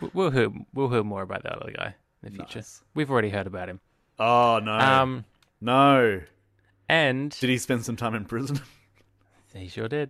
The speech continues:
Speaker 2: <laughs> Oh, God.
Speaker 1: Uh, you may recall that Cleveland left town.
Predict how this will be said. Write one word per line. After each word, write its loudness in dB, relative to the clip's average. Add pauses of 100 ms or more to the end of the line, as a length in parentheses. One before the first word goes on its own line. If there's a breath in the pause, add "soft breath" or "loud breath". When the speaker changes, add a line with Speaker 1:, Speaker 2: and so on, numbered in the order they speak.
(140)
Speaker 2:
<laughs> -6
Oh, -6
God. -20 (840 loud breath)
Speaker 1:
Uh, 6
you -2
may 4
recall 0
that -2
Cleveland -2
left -2
town. -4